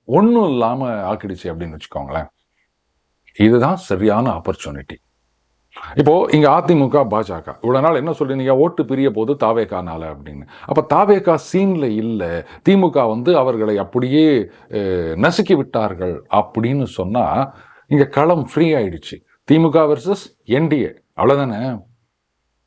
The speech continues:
அந்த ஓட்டை பிரிக்கிறதுக்கு ஒரு கட்சி இல்லல்ல. அப்ப இவ்வளோ நாளா தாவேகா இந்த பக்கம் வரணும், இல்லாட்டா ஓட்டு பிரியும், திமுக ஆட்சிக்கு வந்துரும்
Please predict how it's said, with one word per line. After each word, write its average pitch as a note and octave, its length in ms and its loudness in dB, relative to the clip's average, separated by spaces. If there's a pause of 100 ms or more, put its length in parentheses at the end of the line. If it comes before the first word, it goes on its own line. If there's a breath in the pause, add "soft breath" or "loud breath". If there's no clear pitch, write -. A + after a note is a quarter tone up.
(360)
அந்த A2 180 2
ஓட்டை E3 260 4
பிரிக்கிறதுக்கு C3 400 2
ஒரு A2+ 140 2
கட்சி - 500 -4 (260)
இல்லல்ல. G2+ 640 -2 (220 soft breath)
அப்ப D3 200 2
இவ்வளோ G3 340 4
நாளா G#3 680 0 (720)
தாவேகா D3 440 0
இந்த C#3 140 -4
பக்கம் C#3+ 300 -2
வரணும், C#3+ 460 -2
இல்லாட்டா A#2+ 360 0
ஓட்டு C#3 400 0
பிரியும், C#3+ 540 -2 (260 soft breath)
திமுக C#3+ 260 0
ஆட்சிக்கு C#3+ 480 0
வந்துரும் D3 300 -2